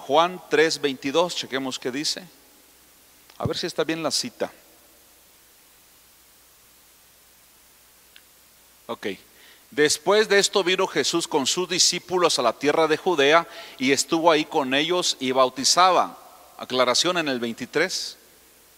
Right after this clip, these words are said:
"Juan bautizaba también en Enón junto a Salim, porque había allí muchas aguas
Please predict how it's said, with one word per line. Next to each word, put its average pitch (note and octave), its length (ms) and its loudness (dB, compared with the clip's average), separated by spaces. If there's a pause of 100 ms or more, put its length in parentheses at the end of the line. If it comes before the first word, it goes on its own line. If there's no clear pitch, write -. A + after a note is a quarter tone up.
(720)
"Juan C#3 200 0
bautizaba E3 540 2
también D3 260 -2
en D#3+ 100 -4
Enón D#3+ 300 -2
junto C#3 320 -4
a A#2+ 60 4
Salim, D3 460 -2
porque - 260 -4
había C3+ 240 0
allí D3 140 0
muchas D#3 520 -2
aguas F#3+ 400 0